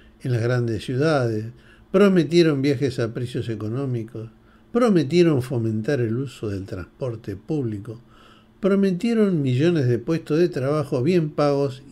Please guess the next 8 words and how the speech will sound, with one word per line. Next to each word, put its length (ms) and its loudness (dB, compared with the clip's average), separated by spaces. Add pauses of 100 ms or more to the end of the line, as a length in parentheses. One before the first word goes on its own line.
y 100 -2
hasta 300 -6
prometieron 680 -2 (320)
autos 400 0
voladores. 760 -8 (2000)
¿Qué 140 -6
tal, 260 -4
no? 280 -2